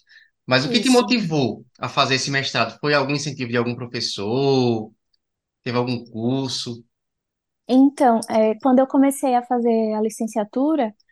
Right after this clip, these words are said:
Speaker 2: meu objetivo era trabalhar com educação básica mesmo. Eu queria muito trabalhar como professora do ensino médio, mas eu queria isso porque eu não conhecia outros caminhos.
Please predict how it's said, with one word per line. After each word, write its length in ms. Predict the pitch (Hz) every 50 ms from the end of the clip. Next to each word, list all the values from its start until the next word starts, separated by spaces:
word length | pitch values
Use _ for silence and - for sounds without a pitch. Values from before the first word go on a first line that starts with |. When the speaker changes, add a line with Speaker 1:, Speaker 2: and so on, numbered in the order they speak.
| _ _ _ _ _ -
Speaker 2:
meu 100 | 226 240
objetivo 520 | 233 226 254 247 262 254 262 262 262 240 247
era 180 | 247 247 254
trabalhar 460 | 254 - 262 240 226 247 240 247 233
com 120 | 233 - 262
educação 540 | 247 240 262 - 277 269 - - 302 320 320
básica 460 | 277 233 226 233 247 269 - - 294
mesmo. 400 | 269 240 214 208 233 247 269 262
Eu 40 | 262
queria 300 | - 262 240 233 240 240
muito 220 | 240 233 233 226
trabalhar 500 | - 254 240 220 240 233 226 214 214 220 _
como 160 | - 240 226
professora 500 | 226 247 240 220 240 233 - 240 226 226
do 100 | 214 220
ensino 320 | 240 233 - - 247 226 233
médio, 400 | 226 214 208 202 208 202 262 302 _ _ _ _ _ - - - _ _ _ _ _ _ -
mas 240 | - 254 254 269 262
eu 100 | 294 294
queria 360 | 294 - 330 302 294 302 302
isso 140 | 302 294 - -
porque 220 | 330 302 - -
eu 60 | 302 285
não 140 | 294 294
conhecia 360 | 311 - 349 320 320 - 339 302
outros 280 | 294 - 302 320 -
caminhos. 760 | - - 359 392 453 427 320 254 233 214 220 - - - -